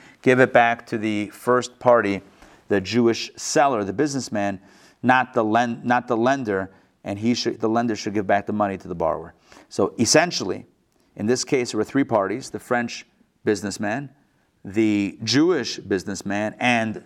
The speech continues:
the lender. The French businessman gives a thousand instead of five hundred. The Jewish businessman gives it to the lender a thousand instead of five hundred,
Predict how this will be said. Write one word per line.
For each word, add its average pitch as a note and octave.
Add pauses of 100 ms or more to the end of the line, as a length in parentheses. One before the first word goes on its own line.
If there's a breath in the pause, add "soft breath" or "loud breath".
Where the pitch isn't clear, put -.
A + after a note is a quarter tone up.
(120)
the G#2+
lender. G2+ (380 loud breath)
The G#2+
French D3 (240)
businessman C3
gives A2
a G#2+
thousand C3+
instead A#2+
of A2+
five G#2
hundred. G#2+ (300 loud breath)
The A#2
Jewish E3
businessman C#3+
gives C#3
it -
to B2
the B2+
lender B2 (180 loud breath)
a -
thousand C3+
instead A2+
of A2
five G2+
hundred, C#3